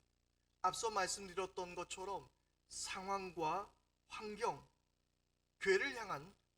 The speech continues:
박해가 아니었습니다. 교회 권력이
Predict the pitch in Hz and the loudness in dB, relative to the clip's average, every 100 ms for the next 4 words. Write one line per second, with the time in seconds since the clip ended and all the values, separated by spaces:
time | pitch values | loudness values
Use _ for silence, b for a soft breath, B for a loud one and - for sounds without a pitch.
0 | - 151 - - 190 190 - - 127 151 | -12 -10 -10 -6 -2 0 -2 -2 -4 -4
1 | 175 - - _ _ _ _ _ _ _ | -6 -6 -8 _ _ _ _ _ _ _
2 | _ _ _ _ _ _ _ _ - 180 | _ _ _ _ _ _ _ _ -2 6
3 | 214 254 220 233 220 175 143 | 8 8 6 6 6 4 -2